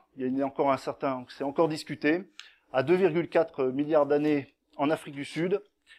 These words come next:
Et là, c'est très intéressant parce que on a des informations sur la paléolatitude. On serait à onze plus ou moins cinq degrés,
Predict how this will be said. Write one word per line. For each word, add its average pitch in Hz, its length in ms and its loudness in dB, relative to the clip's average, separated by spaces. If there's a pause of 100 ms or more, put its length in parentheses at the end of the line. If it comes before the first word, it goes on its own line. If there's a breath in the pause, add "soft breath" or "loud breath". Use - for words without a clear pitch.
(120 soft breath)
Et 143 60 0
là, 190 100 6
c'est 165 120 -4
très 175 160 0
intéressant 156 520 0
parce 156 280 -2
que 160 360 -4
on 143 160 -6
a 160 280 2 (100)
des 131 140 -8
informations 131 440 -8
sur - 120 -12
la 117 80 -4
paléolatitude. 120 720 -8 (500)
On 123 80 -14
serait 165 360 2
à 139 220 4
onze 156 280 -2
plus 139 260 -14
ou 135 60 -10
moins 139 240 -6
cinq 139 300 -4 (120)
degrés, 110 340 -8